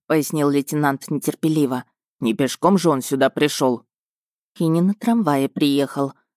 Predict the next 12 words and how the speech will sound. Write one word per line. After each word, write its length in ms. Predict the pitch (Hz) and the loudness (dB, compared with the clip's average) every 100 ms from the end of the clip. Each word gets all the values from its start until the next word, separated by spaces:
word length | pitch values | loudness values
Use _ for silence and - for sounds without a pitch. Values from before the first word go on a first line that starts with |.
| - | -4
добавила 460 | 151 139 139 143 147 | -2 2 2 2 0
я. 300 | 143 131 131 _ _ _ _ - | 0 -4 -6 _ _ _ _ -12
Прикусила 520 | - - 139 - 151 | -10 -6 -6 -4 -2
язык, 540 | 151 147 147 202 - - | 0 0 -2 -4 -6 -2
но 180 | 175 196 | 0 0
поздно. 500 | - 143 113 127 - _ _ _ _ _ | 0 0 0 -6 -8 _ _ _ _ _
Резко 440 | 156 143 131 - 135 | -4 -2 -2 -4 -4
обернувшись, 680 | 135 135 147 170 - 139 - | -2 -2 -2 -4 -4 -6 -4
Эллиот 340 | 170 175 175 - | 0 2 2 0
хлестнул 460 | 170 160 170 165 | -2 0 0 0
меня 260 | 160 156 156 | 0 0 -2
взглядом. 560 | 151 147 135 127 131 | 0 -2 -2 -4 -8